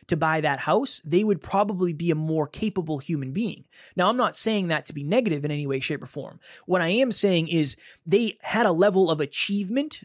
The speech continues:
without a level of evolution. And oftentimes it's those people who end up losing it all because they didn't evolve to their goal.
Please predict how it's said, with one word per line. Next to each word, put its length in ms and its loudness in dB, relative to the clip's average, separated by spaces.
without 300 2
a 40 2
level 300 2
of 100 0
evolution. 640 0
And 280 -2
oftentimes 720 0
it's 220 -10
those 380 4
people 320 -6
who 120 -4
end 160 -4
up 140 -2
losing 320 0
it 80 0
all 220 2
because 260 -8
they 120 0
didn't 220 -2
evolve 640 2
to 100 2
their 100 -4
goal. 300 -2